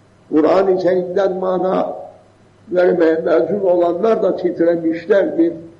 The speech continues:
O manaları söylemek için. Lakin kendilerine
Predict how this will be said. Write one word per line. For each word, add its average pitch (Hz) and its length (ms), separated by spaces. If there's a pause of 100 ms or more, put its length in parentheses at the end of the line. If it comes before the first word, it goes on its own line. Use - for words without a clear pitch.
(1300)
O 165 180
manaları 160 680 (1600)
söylemek 151 600
için. 156 520 (1120)
Lakin 170 560 (1400)
kendilerine 160 880